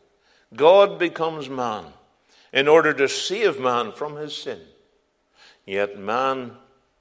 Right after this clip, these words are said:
rejects him. Can you make sense of it, beloved? The angels had a job figuring this one out. Do men really want to perish in their sin? Is that why they don't want them?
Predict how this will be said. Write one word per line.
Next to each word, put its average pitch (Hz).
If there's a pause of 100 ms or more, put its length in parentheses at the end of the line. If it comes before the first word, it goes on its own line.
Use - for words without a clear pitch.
(200)
rejects 110
him. 71 (2500)
Can 135
you 185
make 175
sense 143
of 139
it, 135
beloved? 120 (2000)
The 98
angels 107
had 107
a 90
job 98
figuring 107
this 101
one 95
out. 82 (960)
Do 147
men 170
really 165
want 151
to 143
perish 156
in 170
their 175
sin? 170
Is 131
that 165
why 190
they 190
don't 190
want 180
them? 254